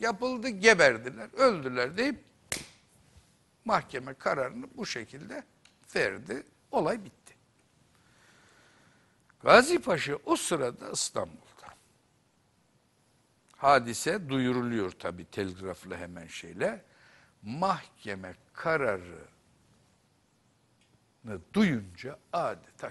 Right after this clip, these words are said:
çıldırıyor. Yirmi yedisinde,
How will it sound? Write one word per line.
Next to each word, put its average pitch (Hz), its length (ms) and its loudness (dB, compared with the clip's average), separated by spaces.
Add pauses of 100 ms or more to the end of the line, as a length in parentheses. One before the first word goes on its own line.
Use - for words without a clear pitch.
çıldırıyor. - 480 -12 (3000)
Yirmi 180 920 4 (100)
yedisinde, 107 1300 4